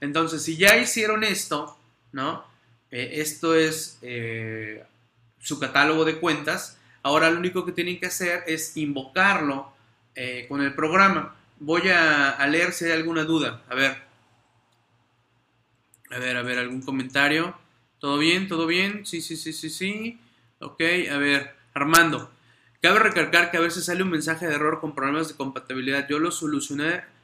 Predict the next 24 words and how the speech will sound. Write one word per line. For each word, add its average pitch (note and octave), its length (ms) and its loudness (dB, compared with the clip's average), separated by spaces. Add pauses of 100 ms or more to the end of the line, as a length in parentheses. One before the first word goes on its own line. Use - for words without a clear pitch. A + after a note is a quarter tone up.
(200)
re-, C3+ 360 -12
volviendo D3 380 2
a - 20 0
renombrar D3 420 0
y D#3 40 0
guardar B2+ 300 -2
el C3 120 -2
archivo. D#3 460 -4 (120)
Ah, G3 240 4
claro, F#3+ 280 4
Armando. D#3+ 460 2 (180)
Hay D#3+ 100 4
que G3+ 80 2
tener G3 280 2
en F#3+ 140 2
cuenta F#3+ 440 4
que D3 120 -8
cada F3 260 4
empresa F3 760 4
que D#3 80 -2
trabajes C#3+ 580 2
tiene D3 240 -4
que D3 80 -2
tener, C#3+ 480 0